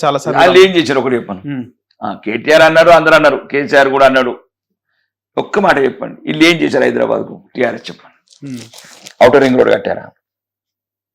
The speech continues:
Speaker 2: సాఫ్ట్‌వేర్లు ఏమైనా తెచ్చారా? అవన్నీ మొదలొచ్చిన ఇండస్ట్రీ. ఆడాతే పది పదకొండు వచ్చిందా? పదకొండు ఆయన పదకొండు వచ్చింది. Google-లో ఒక క్యాంప్ పెడితే రెండో క్యాంప్ ఇచ్చుకున్నాడు ఆడదే, నారాయణుడు కాలేజ్ పెట్టుకున్నట్లు. ఎయిర్‌పోర్ట్ కట్టారా? ఏం చేశారు డబ్బంతా?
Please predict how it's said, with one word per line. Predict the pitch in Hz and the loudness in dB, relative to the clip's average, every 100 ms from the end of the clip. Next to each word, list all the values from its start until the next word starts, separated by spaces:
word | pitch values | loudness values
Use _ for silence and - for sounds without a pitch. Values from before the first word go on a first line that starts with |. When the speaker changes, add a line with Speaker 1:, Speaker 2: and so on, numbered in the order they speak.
| _ _ | _ _
Speaker 2:
సాఫ్ట్‌వేర్లు | - 127 - 131 120 | 2 2 4 0 0
ఏమైనా | 113 104 | -2 -6
తెచ్చారా? | - - - - _ _ _ _ - | -6 -8 -8 -20 _ _ _ _ -4
అవన్నీ | 139 143 151 165 | -4 -4 -6 0
మొదలొచ్చిన | 147 139 127 120 | 2 2 -2 -6
ఇండస్ట్రీ. | 107 110 - | -10 -12 -4
ఆడాతే | - - 165 165 | 0 4 4 4
పది | 185 170 170 170 | 2 2 4 2
పదకొండు | 165 156 156 151 | 4 4 4 2
వచ్చిందా? | 147 135 | 2 -2
పదకొండు | - 139 139 | -2 -2 0
ఆయన | 135 | -2
పదకొండు | - 123 - | -2 -6 -8
వచ్చింది. | - _ - _ _ _ _ _ _ _ _ 123 | -18 _ -20 _ _ _ _ _ _ _ _ -4
Google-లో | 139 156 151 | 2 4 4
ఒక | 147 | 4
క్యాంప్ | 143 139 | 4 4
పెడితే | 135 | 2
రెండో | 185 190 | 2 4
క్యాంప్ | 185 175 | 4 4
ఇచ్చుకున్నాడు | 165 165 151 | 0 2 4
ఆడదే, | 147 139 - - _ | 4 2 -2 -10 _
నారాయణుడు | 135 143 143 135 | 2 4 4 4
కాలేజ్ | 135 135 | 4 4
పెట్టుకున్నట్లు. | 131 117 117 113 - _ _ _ _ _ _ _ _ _ _ | 0 0 -2 -4 -12 _ _ _ _ _ _ _ _ _ _
ఎయిర్‌పోర్ట్ | 143 156 135 | 2 2 2
కట్టారా? | 139 120 123 123 _ _ _ _ _ _ _ _ _ _ _ _ _ | 2 2 -2 -4 _ _ _ _ _ _ _ _ _ _ _ _ _
ఏం | 190 208 | -2 -2
చేశారు | 160 120 | -2 -2
డబ్బంతా? | 120 123 127 - - | 0 0 0 -2 -10